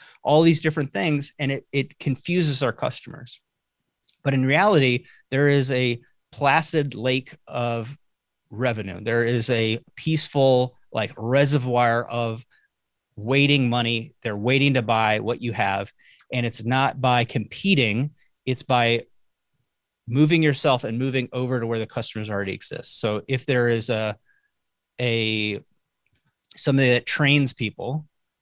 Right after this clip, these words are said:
and they do the physical training portion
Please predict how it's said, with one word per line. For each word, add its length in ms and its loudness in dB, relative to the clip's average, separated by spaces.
and 160 -8
they 200 2
do 220 2
the 220 2
physical 420 -2
training 360 -4
portion 560 -6